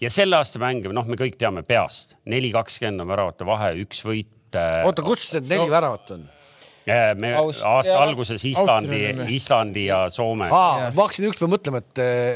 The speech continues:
Speaker 2: et see hõbepalli valik jääb küll ülimalt, kuradi, ma kehvaks, aga homme,
Speaker 3: Ja
Speaker 2: homme on see päev.
Speaker 3: on ka veel raskem aeg, kui, kuidas hõbepalli valida. Aga see selleks, mis ma tahtsin öelda, et asi ei olegi selles võitudes või kaotustes.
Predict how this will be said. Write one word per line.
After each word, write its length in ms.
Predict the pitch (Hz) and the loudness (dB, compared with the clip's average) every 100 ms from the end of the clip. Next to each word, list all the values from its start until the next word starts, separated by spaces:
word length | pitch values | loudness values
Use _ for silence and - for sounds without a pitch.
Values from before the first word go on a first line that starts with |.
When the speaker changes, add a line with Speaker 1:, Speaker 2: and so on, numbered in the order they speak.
| 117 | -4
Speaker 2:
et 100 | - | 0
see 80 | 151 | 2
hõbepalli 460 | 202 151 127 120 120 | 4 2 2 0 0
valik 300 | 151 120 - | 0 -2 -8
jääb 100 | - | -4
küll 160 | 165 151 | -4 -2
ülimalt, 560 | 214 208 147 95 82 - | -2 0 0 -2 -8 -12
kuradi, 320 | 87 92 82 90 | -8 -8 -8 -10
ma 220 | 90 90 | -8 -4
kehvaks, 380 | 147 131 - 104 | -2 -2 -6 -2
aga 80 | 131 | 0
homme, 240 | 190 135 | 0 0
Speaker 3:
Ja 100 | 139 | 2
Speaker 2:
homme 320 | 151 185 139 | 2 4 0
on 140 | 123 135 | -2 0
see 100 | 131 | 0
päev. 240 | 143 104 | 0 0
Speaker 3:
on 160 | 147 147 | -2 0
ka 100 | 151 | 0
veel 100 | 156 139 | 2 2
raskem 340 | - 120 117 | 0 -4 -2
aeg, 480 | 117 117 120 120 113 110 | -2 -2 -2 -2 -2 -6
kui, 220 | 98 117 123 110 | -6 -4 -2 -4
kuidas 180 | 117 113 | -6 -4
hõbepalli 400 | 117 110 110 110 | -2 -2 -2 -4
valida. 380 | 110 107 101 101 - - _ | -4 -6 -8 -10 -16 -20 _
Aga 140 | 107 127 | -6 -4
see 100 | 120 | -2
selleks, 260 | 165 117 127 | -2 -4 -6
mis 160 | 113 | -8
ma 80 | 131 | -6
tahtsin 220 | 127 165 | -4 -4
öelda, 180 | 151 120 110 | -2 -4 -6
et 180 | - 113 110 160 | -8 -8 -2 -2
asi 100 | 143 | 0
ei 80 | 160 | 0
olegi 240 | 135 98 | -2 -4
selles 300 | 104 95 - | -8 -10 -6
võitudes 500 | 139 180 113 95 85 | -6 -6 -8 -12 -10
või 160 | 98 101 | -10 -2
kaotustes. 600 | 147 120 - - 92 | -2 -2 -8 -16 -16